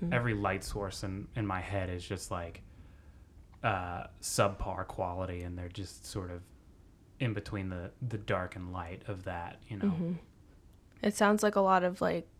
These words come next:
Speaker 1: there, a lot of the songs are probably written from, if Julie, I don't, like, I didn't really dive into who wrote all the songs. I would assume
Speaker 2: It seems like
Speaker 1: Julie
Speaker 2: she's the
Speaker 1: did,
Speaker 2: creative
Speaker 1: 'cause
Speaker 2: force
Speaker 1: it
Speaker 2: for the
Speaker 1: sound-,
Speaker 2: most
Speaker 1: especially
Speaker 2: part.
Speaker 1: with Horse and Carriage, we haven't gotten there
Speaker 2: Yeah.
Speaker 1: yet, but, like, it,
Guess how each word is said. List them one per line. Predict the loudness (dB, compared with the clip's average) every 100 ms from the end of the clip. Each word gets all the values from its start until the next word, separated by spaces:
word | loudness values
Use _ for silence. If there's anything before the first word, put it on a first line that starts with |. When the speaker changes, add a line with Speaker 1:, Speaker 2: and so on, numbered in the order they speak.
| -20 -20 -4
Speaker 1:
there, | 6 6 6
a | 6
lot | 8 10
of |
the | 8
songs | 6 6 4
are | 2
probably | 4 6 6
written | 6 4
from, | 2 2 2 -2 -8 -18 -20 -4 -4
if | 4
Julie, | 6 8 8 4 10
I | 10
don't, | 12 8
like, | 4 6
I | 4
didn't | 6 4 8
really | 8 8
dive | 6 6
into | 2 2 0
who | 0 4
wrote | 4 6
all | 4
the | 4
songs. | 4 6 6 6
I | 4
would | 4
assume | 2 2 2 4 4
Speaker 2:
It | 4
seems | 2 4 8 10 10
like | 8
Speaker 1:
Julie | 8 10 10
Speaker 2:
she's | 10
the | 10
Speaker 1:
did, | 10 8
Speaker 2:
creative | 4 0 -4
Speaker 1:
'cause | -6
Speaker 2:
force | 2 4 6
Speaker 1:
it |
Speaker 2:
for |
the | 4
Speaker 1:
sound-, | 8 10 10
Speaker 2:
most | 8
Speaker 1:
especially | 6 6 8 8
Speaker 2:
part. | 8
Speaker 1:
with | 8
Horse | 8 8 8
and | 0
Carriage, | 4 6 6
we | 8
haven't | 8 8
gotten | 6 4
there | 4
Speaker 2:
Yeah. | 6
Speaker 1:
yet, | 6
but, | 6 6
like, | 4 4
it, | 0